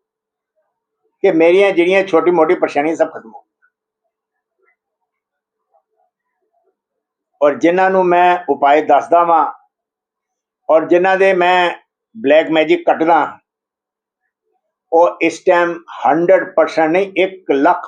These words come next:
ਪਰਸੈਂਟ ਕਾਮਯਾਬ ਹੈ। ਉਹ ਮੈਂ ਛਾਤੀ 'ਤੇ ਹੱਥ ਮਾਰ ਕੇ ਕਹਿ ਸਕਦਾ ਕਿ ਜੋ ਮੈਨੂੰ ਰੱਬ ਨੇ ਬਖਸ਼ਿਸ਼ ਦਿੱਤੀ, ਜਿਹਦੇ ਹਿਸਾਬ ਨਾਲ ਮੈਂ ਕੱਟਦਾ ਵਾਂ, ਕੋਈ ਕੱਟ ਕੇ ਦਿਖਾ ਦੇ। ਤੁਹਾਡਾ ਸਿਰ 'ਚ ਦਰਦ ਹੋ ਰਹੀ ਹੈ,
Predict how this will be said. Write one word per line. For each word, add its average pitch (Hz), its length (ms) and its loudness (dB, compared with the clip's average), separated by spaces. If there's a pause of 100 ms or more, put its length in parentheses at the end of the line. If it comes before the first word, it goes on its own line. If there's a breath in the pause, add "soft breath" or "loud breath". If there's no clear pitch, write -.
(100)
ਪਰਸੈਂਟ 151 580 -2 (360)
ਕਾਮਯਾਬ 123 680 0
ਹੈ। 101 240 -6 (1700)
ਉਹ 139 80 -2
ਮੈਂ 160 140 2
ਛਾਤੀ 156 360 0
'ਤੇ 165 100 2
ਹੱਥ 135 240 0
ਮਾਰ 139 260 0
ਕੇ 139 140 -4
ਕਹਿ 160 240 2
ਸਕਦਾ 165 440 2 (640)
ਕਿ 156 160 2
ਜੋ 175 200 2
ਮੈਨੂੰ 170 400 0
ਰੱਬ 147 220 0
ਨੇ 170 140 0
ਬਖਸ਼ਿਸ਼ 135 440 -4
ਦਿੱਤੀ, 139 280 -2
ਜਿਹਦੇ 165 180 0
ਹਿਸਾਬ 165 320 0
ਨਾਲ 151 140 0 (160)
ਮੈਂ 170 180 2
ਕੱਟਦਾ 175 380 0
ਵਾਂ, 143 180 -2 (1040)
ਕੋਈ 143 160 2
ਕੱਟ - 160 0
ਕੇ - 120 0
ਦਿਖਾ 98 220 -4
ਦੇ। 101 140 -8 (3750)
ਤੁਹਾਡਾ 156 260 4
ਸਿਰ 180 260 0
'ਚ 190 80 0
ਦਰਦ 165 300 2
ਹੋ 139 100 2
ਰਹੀ 127 260 -2
ਹੈ, 98 160 -4